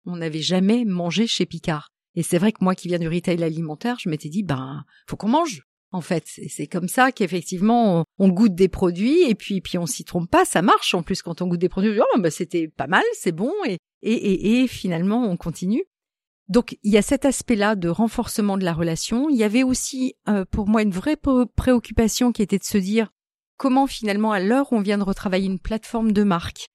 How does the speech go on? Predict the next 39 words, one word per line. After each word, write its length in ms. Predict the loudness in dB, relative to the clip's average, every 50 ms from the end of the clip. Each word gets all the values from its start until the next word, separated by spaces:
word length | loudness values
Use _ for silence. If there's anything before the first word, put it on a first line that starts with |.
| _ _
qu'on 140 | -10 -8 -6
vient 180 | -6 -6 -6
de 60 | -4
la 140 | -2 -2 0
nourrir 560 | 2 2 2 2 2 2 2 2 0 0 -2
d'un 240 | -4 -4 -4 -4 -4
certain 320 | -4 -4 -6 -4 -2 -4 -2
nombre 280 | -2 -4 -4 -6 -4
d'engagements, 560 | -2 -2 -2 0 0 -2 -2 -2 -2 -4 -4
on 80 | -4 -6
a 80 | -6 -6
parlé 200 | -6 -6 -8 -8
de 80 | -10
marque 200 | -12 -12 -12 -12
employeur, 460 | -14 -10 -6 -4 -4 -2 -2 0 0
de 60 | 0 0
marque 240 | -2 -2 -6 -10
citoyenne, 640 | -12 -10 -10 -8 -4 -2 -2 0 0 0 0 -2 -2 -4 _ _ _ _ _ _ -6
comment 280 | 0 2 2 4 2 0
ça 200 | 0 0 -2 -2
s'incarne 440 | 0 0 -2 0 0 0 2 2 2
et 100 | 0 0
ça 200 | -2 -2 -2 -2
se 100 | -2 -2
voit. 220 | -4 -4 -4 -4
Donc 220 | -8 -12 -14 -14
on 100 | -14 -12
a, 300 | -10 -8 -8 -8 -8 -10
euh, 40 | -12 -16 _ _ _ -8
effectivement 840 | -6 -6 -4 -4 -6 -6 -8 -10 -6 -2 0 2 2 2 0 -2
mis 300 | 0 2 4 4 6 6
nos 240 | 4 4 4 2 2
engagements 580 | -2 -2 0 -2 -4 -2 -2 -2 -2 -2 -2
aussi 380 | -4 -4 -6 -8 -8 -6 -4 -4
en 140 | -2 -2 -2
exergue 560 | -2 -4 -2 -2 0 0 0 -2 -6 -6 -4
dans 100 | -6 -4
ces 200 | -4 -2 -2 -2
magasins, 520 | -2 -2 -2 -4 -4 -4 -4 -2 -2 -4